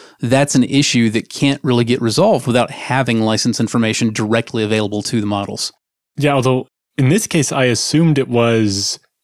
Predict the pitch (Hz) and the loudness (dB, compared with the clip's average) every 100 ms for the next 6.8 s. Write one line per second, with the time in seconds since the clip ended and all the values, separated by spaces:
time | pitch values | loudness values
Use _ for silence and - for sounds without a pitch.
0 | _ - - 127 131 127 123 117 123 127 | _ -10 -4 0 2 2 2 2 2 0
1 | 120 110 101 95 _ _ - 113 113 117 | 0 0 -2 -6 _ _ -2 0 2 0
2 | 101 107 107 - 113 101 92 95 - _ | 0 -2 -4 -4 -2 0 -2 -6 -8 _
3 | _ _ _ - - 113 113 104 151 120 | _ _ _ -12 -4 -2 0 2 2 2
4 | 98 98 104 117 110 127 - 131 117 147 | 0 -2 -2 0 2 0 0 -2 0 0
5 | 120 120 _ _ - 147 127 - 156 120 | 0 -2 _ _ -2 2 2 2 2 2
6 | 110 107 - 110 117 113 110 | 2 0 0 0 0 0 -2